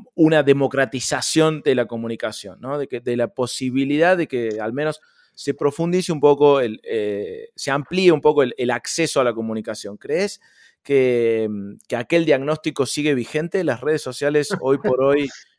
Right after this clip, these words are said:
Speaker 2: No.
Speaker 1: eh, profundizan el derecho a la comunicación?
Speaker 2: No, absolutamente no, ni siquiera me subí a esa corriente capitalista de las corporaciones que la construyeron con una falsa idea, como ocurre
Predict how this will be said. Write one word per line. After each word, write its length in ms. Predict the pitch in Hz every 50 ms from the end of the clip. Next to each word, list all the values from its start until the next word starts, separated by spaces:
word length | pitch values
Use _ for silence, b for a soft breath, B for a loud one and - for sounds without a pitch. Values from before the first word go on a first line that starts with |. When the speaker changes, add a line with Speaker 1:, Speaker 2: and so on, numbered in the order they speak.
| _ _
Speaker 2:
No. 140 | 147 143 131
Speaker 1:
eh, 420 | 120 113 110 110 110 104 104 104 101 _
profundizan 720 | - 123 113 - - 127 143 185 208 - 226 214 214 208 - -
el 180 | - 147 139 131
derecho 280 | 139 143 160 - 180
a 20 | 156
la 80 | 151
comunicación? 800 | 139 143 135 131 131 127 127 - 135 127 - - 170 196 247 - - -
Speaker 2:
No, 120 | 233 269
absolutamente 720 | 294 285 277 - 269 254 285 277 285 269 269 269 262 247
no, 220 | 233 254 269 254 240
ni 100 | 220 196
siquiera 380 | - - 196 - 254 - 269
me 140 | 247 220 196
subí 400 | 196 - 175 170 185 208 226 233
a 60 | 214
esa 600 | 202 196 196 - - 208 196 185 175 165 160 156 -
corriente 960 | 170 165 175 170 190 190 196 214 220 214 220 - 214 196 185 175 170 170 165 -
capitalista 600 | 170 160 - 165 160 - 170 185 202 185 - 220
de 120 | 202 175
las 100 | 165 160
corporaciones 840 | - - 160 160 - 165 156 160 160 - - 247 247 226 208 202 190
que 100 | 190 -
la 140 | 160 160 156
construyeron 1000 | - 160 156 156 - - 180 165 151 - - 190 185 185 180 185 196 208 214 202
con 200 | 196 - 165 170
una 600 | 175 175 175 175 170 170 165 165 160 160 160 160
falsa 760 | 156 - - 202 208 208 208 202 190 - - - 180 170 165
idea, 680 | 160 165 165 170 185 190 190 185 185 185 196 214 226 226 B B B B B B B B _
como 220 | - 170 170 175
ocurre 500 | 170 - 277 269 240 202 180 165 156 156